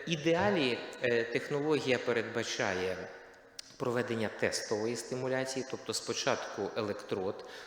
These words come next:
виводиться назовні подовжувач, є зовнішній стимулятор, підключається, і пацієнт оцінює комфортність. А потім уже найдорожча частина системи, е, генератор імпульсів або нейростимулятор, власне, от ім-,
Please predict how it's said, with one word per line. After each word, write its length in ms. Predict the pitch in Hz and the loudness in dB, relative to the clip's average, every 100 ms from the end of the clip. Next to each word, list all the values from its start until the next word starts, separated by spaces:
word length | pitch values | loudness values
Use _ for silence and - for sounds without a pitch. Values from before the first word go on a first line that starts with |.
| - | -8
виводиться 640 | 110 120 139 127 120 - 110 | -2 0 2 2 0 0 2
назовні 640 | 113 110 127 110 101 104 | 2 2 4 6 4 0
подовжувач, 840 | - 101 123 160 165 170 160 - | 0 0 0 0 0 0 0 0
є 200 | 131 123 | -2 -2
зовнішній 760 | 92 139 139 101 101 95 - 107 | 0 4 4 4 -2 -2 -2 -2
стимулятор, 840 | - - 117 104 87 85 123 120 | -2 -2 0 2 2 0 -2 -2
підключається, 960 | - - 165 160 - 156 156 156 - 151 - - - - | -6 -4 -4 -2 0 2 2 0 -2 -2 -4 -10 -10 -4
і 80 | 139 | 0
пацієнт 560 | 135 - 147 165 165 | 2 0 2 2 2
оцінює 520 | 123 - - 143 135 123 | 0 0 -2 0 0 0
комфортність. 960 | 131 123 - 117 - - 85 - - - - - | 0 -2 2 2 2 -4 -6 -8 -10 -12 -6 -2
А 80 | |
потім 400 | 113 190 196 156 | 2 2 2 0
уже 180 | 127 131 | 0 0
найдорожча 680 | 127 123 131 135 135 113 - | 2 2 4 4 4 4 0
частина 540 | 95 113 - 123 107 110 | 0 0 0 0 -2 -2
системи, 640 | 131 - - 220 208 117 - - - | -2 -4 -4 -2 -2 -4 -6 -14 -8
е, 460 | 120 110 104 101 104 | -4 -2 0 0 0
генератор 500 | 127 135 135 127 127 | 0 2 0 0 -2
імпульсів 580 | 143 214 208 127 - 113 | 0 0 0 -2 0 -2
або 160 | 110 120 | -2 -2
нейростимулятор, 1040 | 120 107 110 - 123 135 165 185 - 127 | -2 -2 -2 -4 -2 0 0 0 0 -2
власне, 500 | 123 123 117 - 110 | 0 0 0 -2 -4
от 180 | 104 | -6
ім-, 120 | - | -6